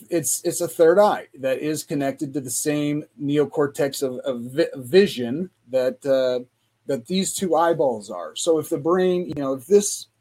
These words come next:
organ of vision, and you can see it right here in the middle between the, the toad's eyes,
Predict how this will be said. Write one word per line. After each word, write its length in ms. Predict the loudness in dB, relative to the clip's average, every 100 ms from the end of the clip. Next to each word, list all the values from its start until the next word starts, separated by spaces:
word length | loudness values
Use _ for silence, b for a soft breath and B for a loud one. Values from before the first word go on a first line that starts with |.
| -4
organ 340 | 0 0 0
of 120 | -2
vision, 500 | 0 0 0 -6 -8 -12 -20 -12
and 140 | -8
you 60 | -4
can 140 | -4
see 320 | -4 0 2
it 160 | 2 0
right 220 | -4 -2
here 200 | -2 0
in 100 | 0
the 40 |
middle 320 | -2 -2 0 -2
between 520 | -4 -8 -6 -2 -2
the, 180 | -2 -6 _ _ _ _ _
the 120 | -12
toad's 360 | -2 0 0 -2
eyes, 580 | -4 -4 -4 -6 -10